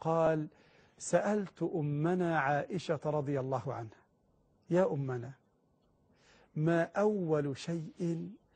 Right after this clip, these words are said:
كان يبدأ به رسول الله صلى الله عليه وسلم إذا دخل بيته؟'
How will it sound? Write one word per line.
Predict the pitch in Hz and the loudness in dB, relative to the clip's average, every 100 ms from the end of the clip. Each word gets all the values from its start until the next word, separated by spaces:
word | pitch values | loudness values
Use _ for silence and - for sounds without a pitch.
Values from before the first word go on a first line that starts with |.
| _ _ _ - | _ _ _ -2
كان | 170 170 156 | 2 2 2
يبدأ | 151 160 165 143 156 | 0 0 0 -2 -2
به | 170 135 180 165 151 | -2 -2 -2 0 -2
رسول | 143 143 - 170 147 | -2 -6 -4 -4 -2
الله | 135 139 165 147 | -2 -2 -2 -2
صلى | 131 170 151 139 | -4 -4 -2 -2
الله | 131 131 160 156 135 | -4 -2 -2 -2 -2
عليه | 127 139 151 135 | -2 -2 -4 -4
وسلم | 131 131 - 151 147 147 147 156 156 _ _ - | -4 -6 -4 -4 -2 -2 -2 -4 -8 _ _ -4
إذا | 170 147 139 | 0 2 2
دخل | 147 - 131 123 | 0 -2 -4 -4
بيته؟' | 127 120 123 113 127 120 | -6 -6 -8 -6 -8 -8